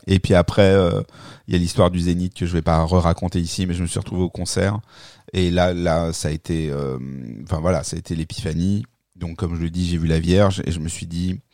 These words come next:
euh, j'avais été impressionné par New Position, en fait, dans ce concert,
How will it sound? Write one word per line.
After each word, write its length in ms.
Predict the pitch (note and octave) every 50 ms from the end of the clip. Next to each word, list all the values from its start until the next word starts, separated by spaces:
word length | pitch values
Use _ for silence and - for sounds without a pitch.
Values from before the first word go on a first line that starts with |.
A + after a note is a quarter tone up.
| - - - - - - - - _ _ -
euh, 420 | - E2 D#2+ D#2 D2+ D2+ D2 C#2+ D2 D2 C#2 - - E2+ F2 - - - -
j'avais 320 | - F#2 G#2 F#2+ F#2 G#2 G2
été 140 | F#2 -
impressionné 460 | G2+ F#2+ - - A2 - B2 A2 A2+ A2
par 160 | - F#2+ F#2
New 100 | F#2+ F#2+
Position, 480 | - G2+ F2+ E2+ F2 - - - F#2 F#2
en 60 | D#2+
fait, 280 | - - E2 - - F2+ - -
dans 140 | - F#2 E2
ce 80 | -
concert, 400 | - F2+ E2+ - - F2 F2+ G#2+